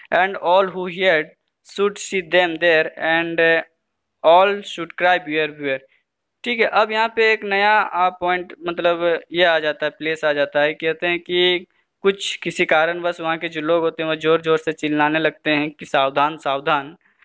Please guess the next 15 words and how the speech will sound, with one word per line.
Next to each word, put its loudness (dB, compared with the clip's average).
beware 0
मीन्स -10
होता -2
है 2
सावधान, -2
ठीक -10
है, -10
"सावधान, 0
सावधान, -2
his 4
flashing -2
eyes, 2
his -14
floating -6
hair" -2